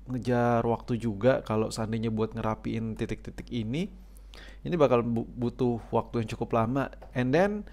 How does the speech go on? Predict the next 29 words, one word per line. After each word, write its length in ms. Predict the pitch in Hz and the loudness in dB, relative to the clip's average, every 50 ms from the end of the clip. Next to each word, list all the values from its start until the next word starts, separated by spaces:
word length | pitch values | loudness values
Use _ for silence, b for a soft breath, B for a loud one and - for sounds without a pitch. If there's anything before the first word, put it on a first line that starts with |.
| B B B B - | B B B B -2
ini 160 | 135 180 214 | 2 4 6
harganya 320 | 180 127 123 143 156 185 | 6 6 6 6 6 4
murah, 320 | 180 165 147 139 151 143 120 | 4 4 6 6 6 6 6
men. 240 | 113 107 101 101 101 | 4 0 0 0 0
Jadi 240 | 110 117 135 156 | 0 4 4 4
menurut 320 | 151 143 135 127 120 117 110 | 4 4 2 0 0 0 2
gue 400 | 113 135 151 160 147 - - - | 4 6 8 8 6 4 2 0
worth 240 | 120 123 123 - - | 0 0 0 2 0
it. 240 | 107 - - B B B B B B B B | 0 -2 -2 B B B B B B B B
Nah, 160 | 123 127 117 110 - | 0 0 0 0 0
terus 320 | 131 165 165 - - - - 117 | 0 0 0 0 -4 -8 -8 -6
masalah 480 | 120 127 123 - 131 123 120 117 117 | -4 -4 -2 0 2 4 6 6 6
lampunya, 1040 | 117 113 113 113 113 117 - 123 117 113 117 123 135 151 160 165 160 160 156 156 147 | 6 6 6 4 2 0 0 0 0 2 2 2 2 4 4 4 4 4 4 2 2
ini 160 | 131 135 143 | 0 0 -2
kelihatan 480 | 143 - 135 123 123 123 131 127 127 120 | 0 6 8 8 8 8 6 2 0 2
banget 400 | 113 113 113 117 120 117 - - | 2 2 2 2 0 -2 -2 2
kayak 400 | - 120 113 110 110 - - - | 6 6 8 8 8 6 2 -2
sekilas 400 | - - - - 117 117 123 123 | -8 -10 -2 2 2 2 2 4
kalau 240 | - 120 110 113 113 | 2 2 2 2 2
dari 240 | 107 110 107 110 | 2 2 2 2
jauh 160 | 101 104 110 107 | 2 2 2 2
tuh 160 | - 127 120 | 2 0 -2
kayak 320 | - - - - - - - - | 0 -2 -2 -2 -4 -10 -14 -8
krill 320 | - 120 120 117 117 117 | -2 0 6 8 8 8
gitu, 320 | 113 113 113 110 123 127 - - | 8 6 4 4 2 0 0 -2
enak 300 | 127 120 120 120 117 - - | -2 0 0 0 -2 -2 0
dilihat 400 | 113 117 113 110 110 117 117 110 113 | 2 2 4 6 8 8 8 8 6
ya 60 | 104 | 4
kan. 140 | 101 110 117 | 4 2 2